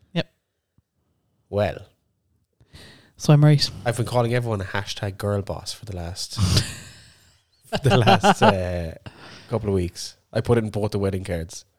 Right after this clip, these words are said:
Speaker 1: What did you do last night?
Speaker 2: What did you do
Speaker 1: For New
Speaker 2: last
Speaker 1: Year's?
Speaker 2: night?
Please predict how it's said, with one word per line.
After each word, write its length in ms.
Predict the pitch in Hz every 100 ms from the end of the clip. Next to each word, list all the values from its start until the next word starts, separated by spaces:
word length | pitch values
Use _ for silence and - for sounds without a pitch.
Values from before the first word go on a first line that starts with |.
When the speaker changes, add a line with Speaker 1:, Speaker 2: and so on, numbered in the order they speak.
| _ _ _ _ _ _ _ _ _ _ _ _ _
Speaker 1:
What 160 | 233 240
did 200 | 247 220
you 120 | 254
do 360 | 226 247 233 214 _ _ _ _ _ _ _ _
last 360 | 196 202 214 -
night? 220 | - - - _ _ _ _ _ _ _ _ _ _ _ _ _ -
Speaker 2:
What 180 | 135
did 240 | - 135 -
you 80 | 143
do 220 | - 139 143 _ _
Speaker 1:
For 100 | -
New 120 | 214
Speaker 2:
last 100 | 233
Speaker 1:
Year's? 220 | 190 151 143
Speaker 2:
night? 380 | 147 147 -